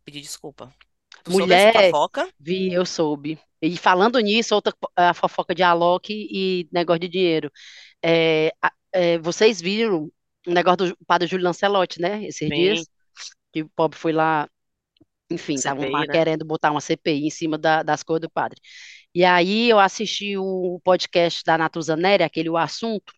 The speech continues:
Speaker 2: e aí era uma entrevista com o padre Júlio. E o
Speaker 3: Hum.
Speaker 2: padre Júlio tava dizendo que um, um dos projetos que ele tem lá na paróquia lá dele, que é padaria, não sei das quantas,
Speaker 3: Hum.
Speaker 2: diz que quem com-, quem botou o projeto, o investimento inicial pra padaria foi o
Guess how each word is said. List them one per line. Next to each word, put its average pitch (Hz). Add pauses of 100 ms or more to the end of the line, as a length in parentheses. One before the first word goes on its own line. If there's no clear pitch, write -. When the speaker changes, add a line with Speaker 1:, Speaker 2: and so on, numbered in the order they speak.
(120)
Speaker 2:
e 170
aí 170
era 175
uma 185
entrevista 185
com 214
o 220
padre 226
Júlio. 175 (520)
E 190
o 190
Speaker 3:
Hum. -
Speaker 2:
padre 196
Júlio 202
tava 208
dizendo 196
que 214 (180)
um, 190 (120)
um 233
dos 294
projetos 214
que -
ele 190
tem 180
lá 165
na 165
paróquia 170
lá 156
dele, 202
que -
é 165
padaria, 165
não 220
sei 185
das 160
quantas, 190 (340)
Speaker 3:
Hum. 147 (140)
Speaker 2:
diz 220
que 147
quem 240
com-, 240 (320)
quem 269
botou 294
o 254
projeto, 233 (100)
o 208 (160)
investimento 254
inicial 226
pra 220
padaria 220
foi -
o 381